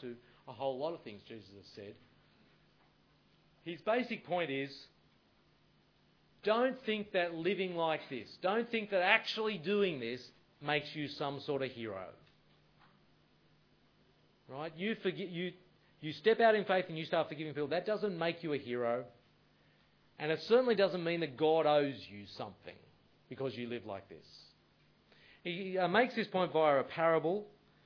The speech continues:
You can read the parable there, verses seven to ten. And basically saying, if you, if you're a master of a household and you've got a servant, if the servant has been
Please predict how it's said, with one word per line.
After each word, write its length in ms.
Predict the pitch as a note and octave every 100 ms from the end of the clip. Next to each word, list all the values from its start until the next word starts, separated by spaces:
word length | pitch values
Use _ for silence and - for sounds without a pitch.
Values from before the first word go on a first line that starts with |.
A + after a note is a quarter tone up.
| _ _
You 140 | C3+ C3+
can 160 | D3
read 180 | C#3 D3+
the 60 | C#3
parable 340 | C3+ C3 A#2+
there, 160 | A#2+ B2+
verses 280 | A#2+ A2 A2+
seven 220 | C#3 B2
to 80 | A2+
ten. 340 | A2+ C3+ B2+ C3 - -
And 80 | D#3
basically 260 | A3 F3+ D#3+
saying, 260 | F3+ E3+
if 60 | E3+
you, 120 | A#3
if 160 | G#3 C#3+
you're 160 | A3+
a 100 | C#3
master 400 | B2+ D#3 E3+ -
of 80 | C#3+
a 60 | B2+
household 460 | C3 E3+ - E3+
and 100 | C#3
you've 120 | B2 A#2
got 100 | A2+
a 80 | -
servant, 380 | D#3+ E3+ E3+ F3+ - - - - _
if 100 | D#3+
the 80 | D#3+
servant 340 | - G#3+ F3+
has 80 | C3
been 260 | C#3+ C#3